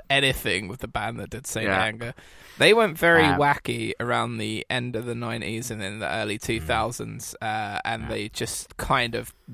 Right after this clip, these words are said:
Speaker 1: b-, melted into themselves for a while. The last two albums have been good.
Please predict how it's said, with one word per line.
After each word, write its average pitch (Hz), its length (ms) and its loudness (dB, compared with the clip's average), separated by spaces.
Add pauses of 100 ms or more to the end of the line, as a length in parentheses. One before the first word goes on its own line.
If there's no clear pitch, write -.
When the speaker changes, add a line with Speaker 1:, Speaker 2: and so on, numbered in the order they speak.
(180)
Speaker 1:
b-, 147 100 -6 (400)
melted 139 680 2
into 127 260 -4
themselves 131 560 -4
for 127 140 -8
a 127 60 -6
while. 123 320 -4 (460)
The - 100 4
last - 300 6
two - 140 6
albums 170 440 6
have 147 140 -6
been 139 220 0 (340)
good. 139 420 6